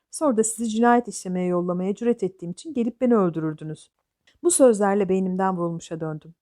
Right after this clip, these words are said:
Elbette o esnada sorusunu yarı şaka, yarı da meydan okuma gibi almıştım. Fakat Pauline çok ciddi konuşmuştu. Bu şekilde konuşabilmesi, üzerimde bu şekilde hak iddia edebilmesi, böyle bir hakimiyete sahip olduğunu varsayarak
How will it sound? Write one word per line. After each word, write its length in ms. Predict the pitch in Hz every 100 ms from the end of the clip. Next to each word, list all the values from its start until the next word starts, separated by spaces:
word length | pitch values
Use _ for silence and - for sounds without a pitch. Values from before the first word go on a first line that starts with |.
| _ _ _ _
Elbette 420 | 302 349 254 247
o 80 | 233
esnada 460 | 196 - 180 160 190
sorusunu 480 | - 190 185 208 196
yarı 200 | 185 202
şaka, 300 | - 165 165
yarı 300 | 175 208 190
da 80 |
meydan 360 | 175 170 175 196
okuma 300 | 170 - 185
gibi 200 | 170 165
almıştım. 500 | 151 151 - - 160
Fakat 320 | - - 196 196 _ _ _ _
Pauline 320 | - 180 180
çok 260 | 175 - 226
ciddi 300 | 180 - 175
konuşmuştu. 680 | 170 165 - 165 - - 131 _ _ _ _ _ _
Bu 60 | -
şekilde 400 | - 415 220 220
konuşabilmesi, 920 | 196 190 - 185 185 180 - 269 -
üzerimde 460 | 190 196 202 208 220
bu 60 |
şekilde 400 | - 226 - 180
hak 220 | 185 247 -
iddia 320 | 175 - 170
edebilmesi, 760 | 165 175 175 170 175 - 247 247 _ _ _ _ -
böyle 300 | 262 294 208
bir 100 | 196
hakimiyete 640 | 190 185 180 185 185 190
sahip 420 | 180 - 185 196 -
olduğunu 440 | 175 170 175 175
varsayarak 680 | 180 214 208 190 175 170 170